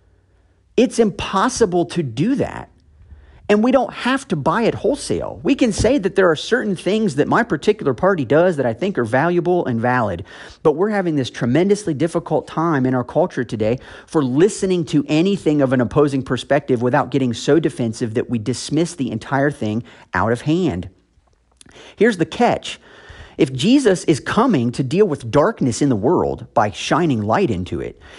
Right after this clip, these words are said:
and if Jesus is coming to restore brokenness to the world by healing, and if Jesus has come to forgive sins and to set people free, he's come to do it both on an individual and on a societal level.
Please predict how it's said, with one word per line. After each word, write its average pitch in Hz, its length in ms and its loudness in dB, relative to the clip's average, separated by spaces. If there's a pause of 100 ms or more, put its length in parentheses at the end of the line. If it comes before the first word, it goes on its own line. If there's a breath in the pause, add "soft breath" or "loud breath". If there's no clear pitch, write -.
(160 loud breath)
and 160 80 6
if 120 160 -2
Jesus 185 500 2
is 123 100 -2
coming 156 420 0
to 139 100 -2
restore 165 420 2
brokenness 120 600 0
to 131 120 -4
the 101 80 -4
world 117 380 0
by 104 220 0 (120)
healing, 170 720 -4 (260 loud breath)
and 156 140 2
if 143 100 0
Jesus 208 460 2
has 156 160 0
come 175 560 0 (160 loud breath)
to 147 100 2
forgive 139 480 2
sins 143 540 0
and 131 100 0
to 113 60 -4
set - 340 0
people 175 320 -4
free, 135 560 -2 (240 loud breath)
he's 196 300 -2
come 277 400 0
to 160 160 -2
do 151 340 2
it 110 220 0 (240 loud breath)
both 190 600 0 (100)
on 175 160 4
an 156 140 0
individual 170 840 0 (240 loud breath)
and 247 420 2
on 196 140 0
a 185 60 0
societal 180 720 -2
level. 127 520 -4